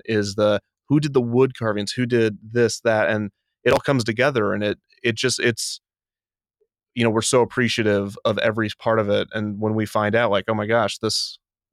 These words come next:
you know, this was done by this person," it's, it's extremely impactful to, uh, 'cause then you reassess it.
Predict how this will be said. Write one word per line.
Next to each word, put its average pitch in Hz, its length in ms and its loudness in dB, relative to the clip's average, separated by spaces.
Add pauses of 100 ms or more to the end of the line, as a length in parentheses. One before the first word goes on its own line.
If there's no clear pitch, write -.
(260)
you 110 80 -6
know, 104 260 -4 (540)
this 104 180 -6
was 104 140 -2
done 104 400 0
by 110 100 0
this 98 140 -8
person," 110 420 -2
it's, - 320 -6
it's 107 160 -6
extremely 110 500 0
impactful 104 640 -4 (220)
to, 110 180 -2
uh, 85 280 -2 (200)
'cause 113 140 -4
then 107 100 0
you 104 100 0
reassess 107 640 0
it. 57 160 -4